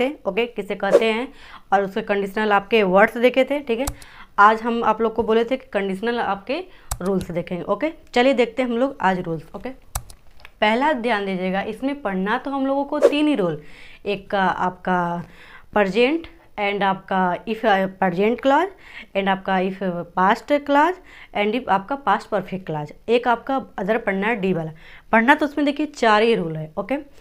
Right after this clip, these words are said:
लेकिन मैं आप लोगों को ट्वेंटी सिक्स रूल पढ़ाऊँगी उस पार्ट को अलग अलग बना के, ओके। चलिए देख, देख लेते हैं, ओके। ध्यान देगा, पहला जो हम लोग, आ, हेडिंग पढ़ने वाले हैं, if clause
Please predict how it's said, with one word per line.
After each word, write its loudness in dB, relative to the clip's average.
लेकिन 0
मैं 0
आप 2
लोगों 0
को -2
ट्वेंटी -2
सिक्स -4
रूल 0
पढ़ाऊँगी -2
उस -6
पार्ट 10
को 4
अलग 4
अलग 0
बना -8
के, -10
ओके। -8
चलिए 2
देख, -2
देख -2
लेते 2
हैं, 0
ओके। -12
ध्यान -6
देगा, -10
पहला 0
जो -2
हम 0
लोग, -2
आ, -2
हेडिंग -4
पढ़ने -4
वाले -8
हैं, -10
if -4
clause -2